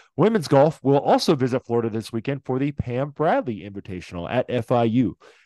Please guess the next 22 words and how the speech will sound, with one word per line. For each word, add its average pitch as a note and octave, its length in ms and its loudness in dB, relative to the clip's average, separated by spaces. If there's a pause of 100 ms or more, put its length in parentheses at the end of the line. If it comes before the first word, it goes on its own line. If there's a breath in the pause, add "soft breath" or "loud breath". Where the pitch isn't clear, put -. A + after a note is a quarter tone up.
(140)
Tennis, F#3+ 320 0
they D3 160 0
swept D3 460 0
matches D#3 360 -2
against C#3+ 320 -6
Norwood D3 480 2
Tech C#3+ 240 -6 (380 soft breath)
and E3 380 -4
Miami C#3 600 -2
at C3 220 -8 (140)
the C3 100 -8
Pam B2+ 340 -8
Whitehead A#2 380 -4
Invitational A2 760 -6
this A2 220 -4
weekend A2+ 380 -4
at D3+ 160 -4
the C3+ 80 -8
Talbot A#2 320 -4
Traber G#2+ 260 -6
Tennis A2+ 280 -6
Center. F#2 280 -8